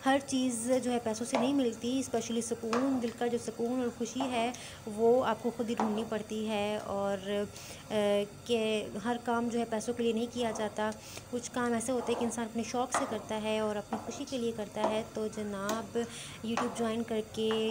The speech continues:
YouTube से मुझे काफ़ी ज़्यादा दिल की खुशी और सुकून मिलता है और मुझे काफ़ी हेल्प की है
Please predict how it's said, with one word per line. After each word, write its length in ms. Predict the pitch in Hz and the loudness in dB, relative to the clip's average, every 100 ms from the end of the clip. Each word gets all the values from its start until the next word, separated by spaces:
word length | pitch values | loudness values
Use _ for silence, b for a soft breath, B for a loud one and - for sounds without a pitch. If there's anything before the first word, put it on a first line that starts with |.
| 214 | 2
YouTube 260 | 214 226 233 | 0 -2 -4
से 240 | - 226 | 0 2
मुझे 460 | 220 208 220 220 214 | 2 2 2 2 0
काफ़ी 340 | 214 208 - 254 | -2 -2 -4 -4
ज़्यादा 520 | 220 208 214 220 226 B B - | -2 -2 0 0 -2 B B -2
दिल 100 | 240 | 0
की 140 | 233 247 | 0 -2
खुशी 320 | - 226 240 | -2 -2 0
और 100 | 233 | 0
सुकून 340 | 226 214 214 | -2 -4 -2
मिलता 320 | 262 240 220 226 | 0 0 0 -2
है 300 | 220 220 226 | 0 -2 -2
और 180 | 214 | -2
मुझे 220 | 214 214 233 | -2 -2 0
काफ़ी 480 | 220 220 254 277 | 0 0 0 -2
हेल्प 240 | 226 233 277 | -2 -2 -2
की 500 | 269 - 214 233 233 | -4 -4 -6 -4 -4
है 200 | 240 233 | -2 0